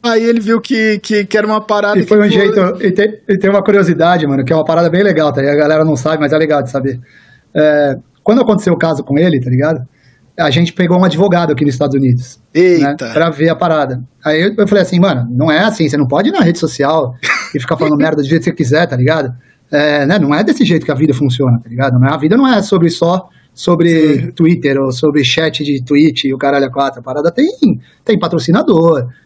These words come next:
Speaker 2: tem um monte de coisa envolvida. Você não pode pegar, simplesmente emitir uma opinião e foda-se." E aí a gente pegou e chamei o advogado, eu mesmo que chamei.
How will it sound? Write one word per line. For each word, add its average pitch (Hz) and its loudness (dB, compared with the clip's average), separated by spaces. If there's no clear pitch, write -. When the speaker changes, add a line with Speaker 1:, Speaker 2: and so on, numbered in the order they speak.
Speaker 2:
tem 294 0
um 220 6
monte 165 2
de 277 0
coisa 269 0
envolvida. 196 2
Você 131 -6
não 135 0
pode 175 -2
pegar, 190 0
simplesmente 170 0
emitir 165 2
uma 156 2
opinião 147 0
e 233 2
foda-se." 127 -2
E 180 2
aí 185 2
a 196 2
gente 214 2
pegou 220 4
e 220 4
chamei 226 2
o - 2
advogado, 208 2
eu 226 4
mesmo 185 2
que - -6
chamei. 131 0